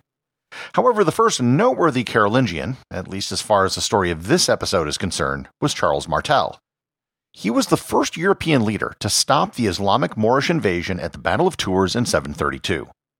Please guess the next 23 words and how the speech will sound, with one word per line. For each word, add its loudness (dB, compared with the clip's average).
His 2
son, 2
Pepin 0
the -4
Short, 0
became -2
the -2
first 0
member 4
of 2
the -4
Carolingian 0
dynasty -2
to -10
become 0
the -2
king -4
of -4
the -6
Franks. 0
And 0
his 0
son 2